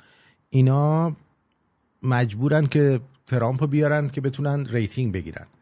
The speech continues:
یه سند رسمی هم در سایت مرکز اسناد حقوق بشر ایران به بنیانگذاری رویا حکاکیان منتشر شده، نشون می‌ده که این مؤسسه در سال دو هزار و هفت، یعنی حدود شونزده سال پیش، نیم میلیون دلار آمریکا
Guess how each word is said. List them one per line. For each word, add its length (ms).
یه 120
سند 420
رسمی 320
هم 100
در 180
سایت 340
مرکز 500
اسناد 420
حقوق 280
بشر 420
ایران 400
به 120
بنیانگذاری 1160
رویا 440
حکاکیان 600
منتشر 460
شده، 200
نشون 320
می‌ده 200
که 100
این 120
مؤسسه 340
در 180
سال 240
دو 220
هزار 260
و 40
هفت، 260
یعنی 160
حدود 360
شونزده 720
سال 320
پیش، 300
نیم 300
میلیون 480
دلار 460
آمریکا 600